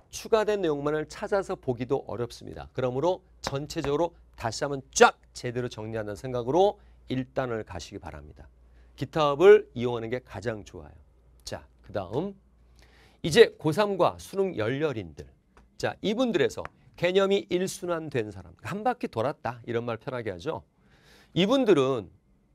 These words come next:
어, 지금까지 기간 동안에, 아, 했어요. 공부한 겁니다. 아무리 학습 정도가 좀 약했든 어쨌든 간에 했습니다. 이 개념 일 순환 이상자들은, 자, 선생님이 시킨 대로 해보십시오. 자신의 잘못된,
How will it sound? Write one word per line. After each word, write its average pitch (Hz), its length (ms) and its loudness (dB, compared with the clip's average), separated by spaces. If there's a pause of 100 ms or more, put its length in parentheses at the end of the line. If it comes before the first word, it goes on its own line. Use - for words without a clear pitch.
(1040)
어, 160 280 8
지금까지 254 460 10
기간 202 320 4
동안에, 170 580 4
아, 147 120 2
했어요. 190 640 6
공부한 151 360 -4
겁니다. 104 640 -6 (260)
아무리 139 280 -2
학습 180 280 -10
정도가 160 360 0
좀 151 100 -6
약했든 143 640 -4
어쨌든 135 380 -4
간에 104 320 -8 (340)
했습니다. 196 500 -4 (440)
이 220 100 8
개념 180 460 0
일 190 180 2
순환 190 400 -2
이상자들은, 135 960 0 (240)
자, 87 240 -12
선생님이 151 560 -4
시킨 - 240 -8
대로 131 140 -4
해보십시오. 135 640 -6 (840)
자신의 214 520 6
잘못된, 151 640 -2